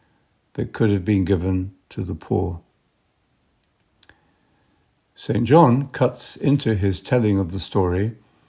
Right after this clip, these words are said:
to say he was a thief,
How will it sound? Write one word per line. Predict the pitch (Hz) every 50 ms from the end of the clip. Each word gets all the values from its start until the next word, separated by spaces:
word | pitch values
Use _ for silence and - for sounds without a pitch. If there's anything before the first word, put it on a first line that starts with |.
| _ _ - - - - - _ _ _
to | - - 113
say | - - 131 123 120 120 123 120 117 113 - - _ _ _ _ _ _ _ _
he | _ - 104
was | 98 101 98 98
a | 113
thief, | 110 - 190 170 117 - - - - - _